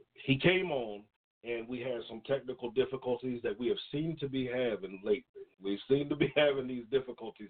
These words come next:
lately. Yet I understand that even with difficulties, there's a lesson in it, and it's just a part of the growing process. So he decided, and I'm grateful that he did, to come back on, on tonight,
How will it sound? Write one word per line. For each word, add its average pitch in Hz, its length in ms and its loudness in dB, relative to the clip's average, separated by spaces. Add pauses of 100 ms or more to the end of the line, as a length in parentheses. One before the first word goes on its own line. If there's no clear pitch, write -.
lately. 110 380 -8 (280)
Yet 147 300 4
I 131 180 -2
understand 135 640 2 (300)
that 127 120 4
even 147 400 6
with 117 180 2
difficulties, 131 720 0 (380)
there's 120 180 6
a 117 60 0
lesson 123 580 0
in 120 160 0
it, 95 120 -12 (280)
and 143 120 4
it's 139 120 2
just 180 160 4
a 143 80 4
part 156 260 4
of 139 60 6
the 127 60 6
growing 135 380 6
process. 156 480 0 (720)
So 139 280 6 (280)
he 208 180 -2
decided, 120 600 -2 (120)
and 120 100 -2
I'm 120 160 -2
grateful 143 440 0
that 123 180 -2
he 107 160 -16
did, 120 280 2 (340)
to - 180 0
come 151 200 6
back 139 260 4
on, 127 240 0
on 117 320 -2
tonight, 123 500 2